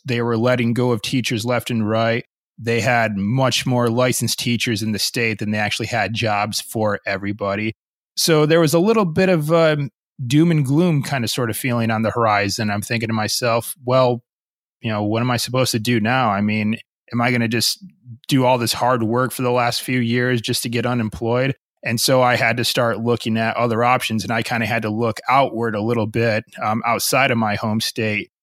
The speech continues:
And then I'm not sure exactly how I came across the Peace Corps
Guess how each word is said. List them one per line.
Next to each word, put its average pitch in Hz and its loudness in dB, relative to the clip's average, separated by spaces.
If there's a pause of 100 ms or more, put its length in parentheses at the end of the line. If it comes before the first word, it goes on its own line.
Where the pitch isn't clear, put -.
(120)
And 127 0
then 113 0 (520)
I'm 143 0
not 156 2
sure 160 2
exactly 143 0
how 123 0
I 151 2
came 160 -2
across 160 0
the 147 -4
Peace - -2
Corps 175 -2